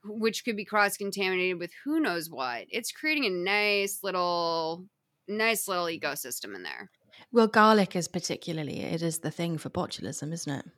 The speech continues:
Speaker 1: It sure is.
Speaker 2: Yeah.
Speaker 1: So then, uh, people started to get their pink sauces. It was a whole, like, unboxing my pink sauce. I only saw, like, one chick who was brave enough to try it, and I think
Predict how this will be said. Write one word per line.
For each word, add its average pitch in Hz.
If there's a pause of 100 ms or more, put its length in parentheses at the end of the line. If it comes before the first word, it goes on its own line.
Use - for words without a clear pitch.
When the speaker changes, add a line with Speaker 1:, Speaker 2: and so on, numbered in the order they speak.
(480)
Speaker 1:
It 165
sure 175 (180)
is. - (680)
Speaker 2:
Yeah. 151 (500)
Speaker 1:
So 220
then, 254
uh, 233
people 262
started 247
to 185
get 214
their 202
pink 208
sauces. 196
It 196
was 190
a 196
whole, 202
like, 156 (400)
unboxing 214
my 240
pink 247
sauce. 151
I 226
only 302
saw, 302
like, 202
one 196
chick 196
who 214
was 202
brave 185
enough 180
to 175
try 156
it, 170
and 180
I 180
think 180